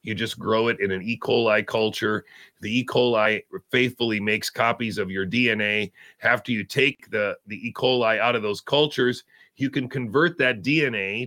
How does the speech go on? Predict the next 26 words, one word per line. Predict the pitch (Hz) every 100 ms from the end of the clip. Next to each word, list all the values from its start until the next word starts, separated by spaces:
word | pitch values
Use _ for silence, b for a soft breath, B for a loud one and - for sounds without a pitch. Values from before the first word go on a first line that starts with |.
| -
to | 120 - 123
R | 147 175
N | 117
A. | 90 82 98 139 _ _ _ _ _ _ _ _ _ _ _
And | 110 107
now | 123 165 196
you | 143 120
have | 123 107
a, | 107 - 104
a | 101
form | - 131 143 127
of | 110
the | 101
virus | 92 113 120 110 -
that | 101
never | 101 127 123 104
existed | 98 107 147 - 92
in | 85
nature, | 87 85 - - - _
that | - -
you | 98
couldn't | 139 131 107
retrieve | 110 - 131 127 -
from | 107 101
the | 95
cave, | - 107 90 98